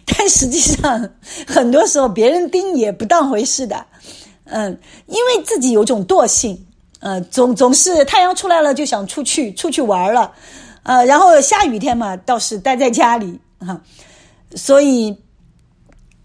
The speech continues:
所以我们还是需要，就是知道自己这方面不好，就需要跟上帝说：“上帝啊，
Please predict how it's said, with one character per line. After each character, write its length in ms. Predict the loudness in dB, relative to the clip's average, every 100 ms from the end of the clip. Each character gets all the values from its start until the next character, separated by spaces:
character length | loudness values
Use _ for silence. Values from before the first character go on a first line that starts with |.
| _ _ _ _ _ _ _ _ _ _ -6
所 200 | -2 0
以 80 | -2
我 220 | -2 0 2
们 180 | 0
还 200 | 0 -2
是 100 | -2
需 140 | -2 0
要， 80 | 0
就 100 | -2
是 140 | -4
知 220 | -2 0 2
道 80 | 2
自 160 | 0 -2
己 120 | -2
这 140 | 0 0
方 180 | 0
面 240 | 0 -2 -6
不 80 | -6
好， 220 | -8 -8
就 160 | -6
需 160 | -4 0
要 120 | -2 -4 -18 -4
跟 140 | 2 2
上 180 | 2 0
帝 80 |
说 140 | -2 -4
：“上 180 | -4 -6
帝 120 |
啊， 100 | -6